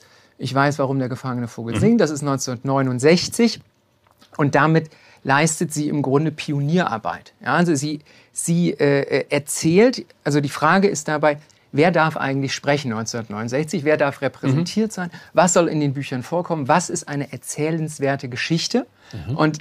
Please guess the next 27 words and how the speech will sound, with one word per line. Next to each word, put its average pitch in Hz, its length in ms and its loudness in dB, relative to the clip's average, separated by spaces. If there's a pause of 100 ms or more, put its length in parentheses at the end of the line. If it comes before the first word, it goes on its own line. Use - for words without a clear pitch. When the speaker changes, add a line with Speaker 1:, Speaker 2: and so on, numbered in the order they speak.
Speaker 1:
das 160 140 6
ist 185 100 2
mit 165 160 4
diesem 180 240 4
Buch, 185 280 -2
äh, 165 80 -4
bricht 156 520 2
das, 175 300 2
äh, - 580 -6
schlägt 185 320 2
das 170 100 -2
eine 147 200 -2
Bresche 185 500 2 (680)
und 165 500 2
macht 160 220 0
es 165 100 -4
plötzlich 151 300 -2
möglich, 165 240 -2
dass 156 280 -2
eine 143 140 0
junge, 180 420 0
schwarze 156 520 -2
Frau 143 400 -4
von 165 340 -4
ihrem 165 280 -4
Aufwachsen, 143 760 -2 (400)
äh, 139 260 2